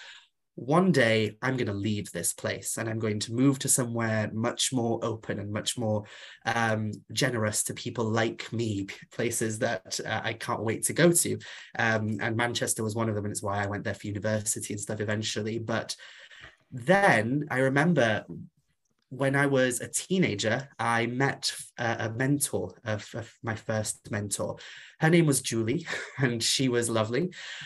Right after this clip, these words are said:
Um, she was very much the epitome of what one might think of when they think of the, uh, local witch of the village. You know, she lived in a cottage that was a twenty-minute walk out of the village.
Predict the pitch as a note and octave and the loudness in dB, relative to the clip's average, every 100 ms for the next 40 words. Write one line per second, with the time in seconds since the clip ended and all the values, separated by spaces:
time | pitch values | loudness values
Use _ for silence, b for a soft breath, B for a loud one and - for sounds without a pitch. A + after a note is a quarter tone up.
0 | B A2+ A#2 A2+ - - D#3+ E3+ D#3 B2+ | B 4 4 2 0 2 4 4 4 0
1 | D3+ F3 G#3+ D#3 A2 - - A#2+ A2+ A2 | 2 4 4 4 2 0 -4 -4 -6 -8
2 | - - - D#3+ - A2+ G#2 G#2+ - A2+ | -14 -8 0 0 2 0 -2 -6 -4 0
3 | G#2+ G#2+ A#2 A#2+ - A#2+ A#2 A2+ A2 - | 0 0 0 0 -2 -4 -2 2 0 0
4 | B2+ A#2 A2 G#2+ A2 G#2+ G#2+ G#2+ A2 G#2+ | -4 -2 -2 -2 -2 -2 0 -2 -2 -2
5 | G#2 G#2 G#2+ G#2+ G#2+ G#2 B B B - | -2 -2 -2 0 0 -4 B B B 0
6 | A2+ A2+ A2+ B2 B2 A#2+ G#2+ G#2+ G#2+ - | 2 4 4 4 2 2 2 2 0 -2
7 | - A2 G2+ G#2+ G2+ G2 - - G#2 G#2 | -4 -4 -2 0 0 -4 -6 -6 -4 -2
8 | - A2 C3 C3+ A#2 A2+ G#2 G#2+ G#2 - | -2 0 0 0 -2 -2 -6 -4 -2 -2
9 | A2 G#2 G#2 G#2 D#3+ E3+ D3 B2+ A2 G#2 | -2 -2 -2 0 2 2 0 -2 -2 -2
10 | G2+ A2 G2 - G2+ F#2+ F#2+ F#2+ - - | -2 -4 -4 -6 -8 -4 -4 -4 -2 -2